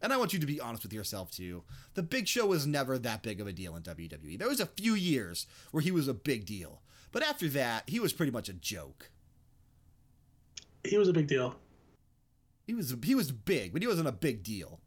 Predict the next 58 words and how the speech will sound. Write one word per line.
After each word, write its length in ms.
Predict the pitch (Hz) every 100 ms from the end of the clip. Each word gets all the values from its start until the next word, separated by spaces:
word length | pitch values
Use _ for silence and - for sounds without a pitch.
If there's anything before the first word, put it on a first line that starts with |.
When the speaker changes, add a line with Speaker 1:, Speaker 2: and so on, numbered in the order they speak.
| - - -
Speaker 1:
He 100 | 240
was 180 | 220 123
big 300 | 95 202 139
in 80 |
size, 440 | 131 - 139 104 98
but 80 | 139
he 40 |
wasn't 260 | 135 120 117
a 40 |
big 320 | 95 131 98
deal. 400 | 87 90 78 - - - - - - - _ _ _ - - -
Speaker 2:
I 60 | 202
think 100 | 208
you're 140 | 196
underplaying 680 | 180 170 160 170 165 151 151
how 180 | 147 156
important 380 | 143 156 143 143
he 120 | 143
is 220 | 139 135
to 60 | 147
the 60 |
wrestling 260 | 131 127 135
business. 600 | 131 131 135 - - -
I 100 | 165
think 180 | 160 165
you 60 | 156
should 240 | 151 127 - - - - - - -
Speaker 1:
I 260 | 180 180
think 340 | 170 - 165 190
that 160 | 127
you're 140 | 151 143
Speaker 2:
I, 40 |
Speaker 1:
insane. 300 | 123 107 214 214
Speaker 2:
I, 120 | 214
I, 40 | 214
Speaker 1:
Are 100 | 165
you, 160 | 196
Speaker 2:
I 20 | 202
Speaker 1:
are 60 |
Speaker 2:
think 80 | 214
Speaker 1:
you 60 | 285
Speaker 2:
you 60 |
should, 60 | 202
Speaker 1:
s-, 80 | 196
Speaker 2:
you 60 |
should 380 | - 190 170 - - - -
Speaker 1:
are 60 |
you 120 | 202
scared 300 | - - 196
Speaker 2:
I, 60 | 233
Speaker 1:
of, 120 | 208
are 80 | 170
you 140 | 185
scared 260 | 226 233 220
of 60 | 220
the 60 |
Big 160 | 202 165
Show? 240 | 117 82